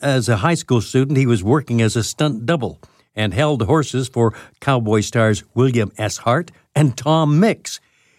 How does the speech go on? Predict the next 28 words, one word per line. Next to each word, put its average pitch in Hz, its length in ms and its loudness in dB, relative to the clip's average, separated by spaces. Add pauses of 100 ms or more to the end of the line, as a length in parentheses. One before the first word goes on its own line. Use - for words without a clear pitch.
(160)
He 185 120 2
worked 185 260 -2
as 139 160 0
an 127 160 0
extra, 151 460 -2
a 95 140 -4
stuntman, 139 840 -2
bit 156 220 -4
player 151 340 2
from 113 160 -4
nineteen 147 380 0
twenty-seven 127 500 0
to 113 60 -4
nineteen 113 400 0
twenty-eight. 113 580 -2 (240)
He 135 100 4
moved 226 280 4
to 143 100 2
R 165 220 -2
K 123 320 0
O 98 100 0
in 107 100 0
nineteen 139 440 0
thirty, 110 420 0 (320)
where 135 160 2
he 131 160 2
established 143 560 0
himself 113 480 -2